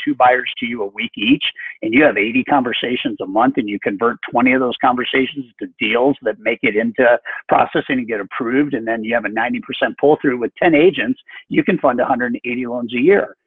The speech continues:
If you double your conversion, you can fund three hundred and sixty loans a year by talking to four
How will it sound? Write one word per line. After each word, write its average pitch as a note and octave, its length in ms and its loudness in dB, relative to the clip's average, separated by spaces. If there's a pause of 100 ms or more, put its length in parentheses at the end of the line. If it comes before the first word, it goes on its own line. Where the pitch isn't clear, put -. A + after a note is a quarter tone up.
(220)
If C#3+ 120 -2
you C3 160 0
double D3 320 2
your C3 180 2
conversion, C3+ 680 0
you C3+ 140 -2
can C#3+ 160 -6
fund C#3 260 -2
three D3+ 140 -2
hundred C#3+ 240 0
and C3+ 180 -6
sixty - 320 -8
loans G#2+ 300 -6
a - 20 -14
year F#2+ 140 -12
by A#2 140 -4
talking D#3 340 2
to D3 140 -2
four C3+ 180 -2